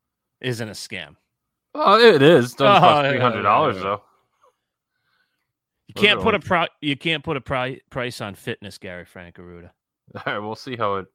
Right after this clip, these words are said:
Speaker 2: how it works out. I'm actually curious to see if it works. I'm not, I'll, I'll be, uh, I'm cynical, but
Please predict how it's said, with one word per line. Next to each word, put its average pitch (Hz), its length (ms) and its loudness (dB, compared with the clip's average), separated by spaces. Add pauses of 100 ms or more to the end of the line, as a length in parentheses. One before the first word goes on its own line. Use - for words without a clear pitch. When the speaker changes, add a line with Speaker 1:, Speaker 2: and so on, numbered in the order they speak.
(300)
Speaker 2:
how 104 180 -6
it - 80 -12
works 90 260 -12
out. 87 180 -14
I'm 151 140 0
actually 196 300 -6
curious 180 340 -6
to 160 120 -16
see - 160 -16
if 151 120 -16
it 135 100 -14
works. 104 320 -8
I'm 110 120 -8
not, 117 220 -4 (120)
I'll, 131 360 -8
I'll 120 100 -4
be, 139 260 -6
uh, 107 280 -2 (2250)
I'm 120 180 -6
cynical, 156 540 -6
but 117 300 -6